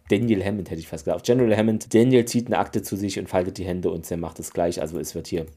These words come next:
billiges Pokern in Anführungszeichen gespielt und Davis, ja, er ist sehr beschäftigt, erzählen Sie mir doch und ich entscheide, ob's wichtig und, ja, gut genug für ihn ist sozusagen. Ähm, die beiden sehen sich kurz an und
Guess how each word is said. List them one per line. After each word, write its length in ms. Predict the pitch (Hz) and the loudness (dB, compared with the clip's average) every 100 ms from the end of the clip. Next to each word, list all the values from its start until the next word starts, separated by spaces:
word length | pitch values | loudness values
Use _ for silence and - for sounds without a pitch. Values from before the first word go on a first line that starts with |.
| _ | _
billiges 500 | 135 147 135 113 110 | 4 6 6 6 2
Pokern 460 | - - 107 101 98 | -2 0 2 2 0
in 140 | 90 | 0
Anführungszeichen 540 | 90 - 92 - 87 90 | -4 -4 -6 -2 -2 -4
gespielt 440 | - - 101 98 - - - | -8 -2 -2 -2 -12 -20 -10
und 160 | 95 87 | -2 4
Davis, 240 | 92 92 | 4 6
ja, 80 | 92 | 4
er 200 | 98 98 | 6 6
ist 120 | 95 | 6
sehr 100 | 120 | 4
beschäftigt, 440 | 110 - 135 - - | 4 2 -2 -2 -2
erzählen 280 | - 147 | 4 4
Sie 80 | 151 | 4
mir 140 | 139 139 | 6 6
doch 180 | 135 - - - | 4 0 -12 0
und 120 | 110 | 2
ich 140 | 123 | 4
entscheide, 400 | 120 95 101 101 | 4 4 4 4
ob's 380 | 101 90 - - | 2 0 -4 -4
wichtig 340 | 107 - 113 - - - - _ _ | -2 -2 -2 -6 -20 -20 -20 _ _
und, 300 | 131 101 - | 2 2 2
ja, 240 | 92 82 - | 2 2 2
gut 180 | 156 - | 0 4
genug 280 | 175 202 | 4 4
für 140 | - 151 | 4 6
ihn 160 | 143 | 6
ist 160 | 139 139 | 6 0
sozusagen. 600 | 127 123 110 113 113 107 76 | 0 0 4 6 4 2 -2
Ähm, 360 | 95 90 90 | 0 0 -4
die 100 | 90 | -6
beiden 320 | 95 95 98 98 | 2 4 4 4
sehen 220 | 98 98 | 4 4
sich 260 | 95 - | 0 -2
kurz 220 | - 131 101 | -2 0 2
an 180 | 101 | 2
und 380 | 98 92 90 - | 2 -4 -6 -10